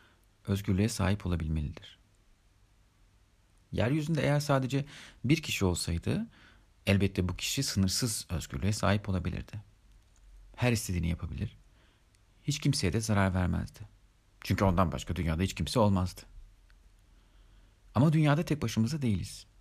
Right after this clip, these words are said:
Başka insanlar da var. Ve özgürlüğü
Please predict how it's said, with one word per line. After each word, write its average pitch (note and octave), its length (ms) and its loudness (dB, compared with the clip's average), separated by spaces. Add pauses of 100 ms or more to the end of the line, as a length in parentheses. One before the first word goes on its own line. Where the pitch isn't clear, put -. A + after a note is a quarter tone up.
(720)
Başka G#2 240 2
insanlar G2 500 4
da - 80 -6
var. - 260 -12 (1000)
Ve G2 40 4
özgürlüğü A#2+ 640 2